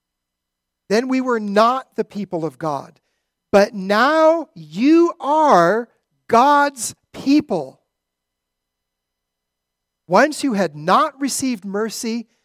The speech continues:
but now you have received mercy.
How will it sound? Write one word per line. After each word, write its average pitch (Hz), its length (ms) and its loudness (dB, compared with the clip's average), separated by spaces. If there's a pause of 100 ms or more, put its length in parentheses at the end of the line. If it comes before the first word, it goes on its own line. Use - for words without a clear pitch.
(260)
but 185 180 -2
now 233 520 0
you 185 260 -4
have 170 680 -4 (220)
received 185 880 -8 (300)
mercy. 180 720 -6